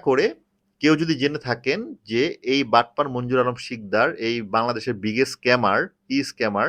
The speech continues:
মঞ্জুর আলম শিকদার কোন কারাগারে রয়েছে এবং তার সাথে যোগাযোগের যদি কোনো ব্যবস্থা থাকে, অবশ্যই আমাদেরকে কমেন্ট করে জানাবেন। আমরা অবশ্যই তার উত্তর দিব এবং অবশ্যই যারা সাধারণ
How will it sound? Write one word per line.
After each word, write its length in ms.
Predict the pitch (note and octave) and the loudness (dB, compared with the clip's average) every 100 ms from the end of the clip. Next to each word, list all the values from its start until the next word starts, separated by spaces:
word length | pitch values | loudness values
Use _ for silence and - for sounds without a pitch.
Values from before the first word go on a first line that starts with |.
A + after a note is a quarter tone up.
| G#3 - - - _ | -4 -14 -20 -20 _
মঞ্জুর 220 | A#2 C3+ C#3 | -4 0 0
আলম 120 | C#3 - | -2 -8
শিকদার 280 | C3 C3 B2+ F#3+ | -2 -2 0 2
কোন 140 | A3 G3+ | 2 4
কারাগারে 320 | D#3 D3 C#3 B2 | 4 4 4 4
রয়েছে 300 | A2+ G#2+ - D3+ | 2 0 -4 -4
এবং 100 | B2+ | -4
তার 100 | A#2+ | -8
সাথে 120 | A#2+ A#2 | -8 -2
যোগাযোগের 380 | B2+ C3 C3+ A#2+ | 0 0 -4 -8
যদি 120 | A2+ A2+ | -12 -8
কোনো 100 | A#2+ A2+ | -2 0
ব্যবস্থা 260 | A#2 - - | 0 -4 -12
থাকে, 140 | A2+ E3 B2 | -8 0 0
অবশ্যই 300 | G#2 - A#2 | 0 -4 -4
আমাদেরকে 260 | G#2+ G#2+ A2+ A#2 | -2 -2 0 0
কমেন্ট 260 | A2+ A#2+ A#2+ | 2 -2 0
করে 120 | C#3+ C#3 | 2 4
জানাবেন। 280 | C#3 D#3 A3+ - - - - | 2 2 -4 -10 -20 -16 -4
আমরা 160 | A#2+ C3 - C3 | 0 0 4 4
অবশ্যই 340 | D3 - D#3 | 4 -2 -2
তার 140 | C3 B2+ | 0 0
উত্তর 200 | B2+ D3 C3+ | 0 0 0
দিব 100 | C#3+ D#3 | 0 0
এবং 100 | C3+ A#2+ | 2 2
অবশ্যই 420 | A#2+ C3+ - F3+ F#3+ - A2+ | 0 -2 -2 -2 -2 -10 -4
যারা 140 | G#2 A#2 - | 0 0 -2
সাধারণ 240 | A2 B2 | -4 -4